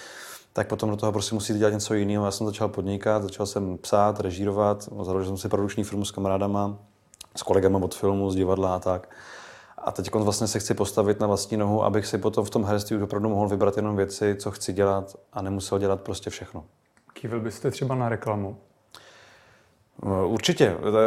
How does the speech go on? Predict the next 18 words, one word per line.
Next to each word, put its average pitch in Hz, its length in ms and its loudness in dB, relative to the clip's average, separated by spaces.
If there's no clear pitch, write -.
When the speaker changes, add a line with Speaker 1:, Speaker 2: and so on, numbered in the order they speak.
Speaker 1:
Na 127 120 4
reklamu 151 300 6
bych 151 220 2
kývnul, 135 220 4
protože 131 320 2
jako 127 220 6
zase 123 260 2
nejsem 131 680 2
takový 120 240 2
ten 127 140 -2
pozerský 123 480 2
herec, 117 300 0
který 117 220 -2
by 107 100 -4
si 113 160 -2
jako 110 260 0
říkal, 110 360 0
že, 104 500 2